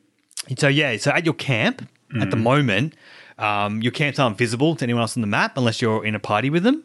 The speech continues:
Speaker 2: Okay.
Speaker 1: And then it becomes, like, a free fast travel point for everyone in your party. Um, you can find camps. I find camps all the time just
Speaker 2: Yep.
Speaker 1: around. You can go and look at them and do whatever, but there's no way to sort of get there or
Speaker 2: Yep.
Speaker 1: be there. So with these vending machines, yeah, you plonk one down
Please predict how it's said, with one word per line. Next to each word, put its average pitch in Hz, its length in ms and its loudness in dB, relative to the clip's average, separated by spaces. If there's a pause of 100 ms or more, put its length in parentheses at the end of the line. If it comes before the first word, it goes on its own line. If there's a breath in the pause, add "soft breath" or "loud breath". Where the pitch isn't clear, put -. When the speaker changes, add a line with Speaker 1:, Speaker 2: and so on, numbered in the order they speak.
(140)
Speaker 2:
Okay. 95 220 -2
Speaker 1:
And 90 80 0
then 117 80 2
it 110 40 0
becomes, 113 220 -2
like, 98 100 0
a 95 60 -6
free 101 220 -2
fast - 300 -4
travel 92 200 -2
point 92 320 -6 (340)
for 113 100 0
everyone 98 200 -2
in 98 160 -4
your 92 80 -8
party. 90 380 -8 (500 loud breath)
Um, 101 320 -4
you 120 80 -2
can 123 120 0
find 175 280 -2
camps. 156 360 -4
I 123 60 2
find 127 220 0
camps 113 220 -2
all 104 100 -2
the 87 60 -10
time 120 380 0
just 104 180 0
Speaker 2:
Yep. - 120 -8 (360)
Speaker 1:
around. 113 400 0
You 107 60 0
can 113 100 0
go 101 160 2
and 98 80 -2
look 110 140 2
at 101 80 -4
them 98 200 -2
and 92 340 -8 (120)
do 117 100 0
whatever, 98 300 0
but 104 100 -4
there's 107 140 -2
no 135 100 4
way 120 140 2
to 95 60 -10
sort 98 200 -4
of 87 60 -20
get 104 180 -4
there 117 180 2
or 98 200 0 (160)
Speaker 2:
Yep. 98 160 0
Speaker 1:
be 107 80 0
there. 165 160 2
So 107 320 2 (480 loud breath)
with 135 160 2
these 117 180 2
vending 117 240 0
machines, 101 380 0
yeah, 104 80 0
you 95 100 -2
plonk 123 300 -2
one 110 100 2
down 98 400 -2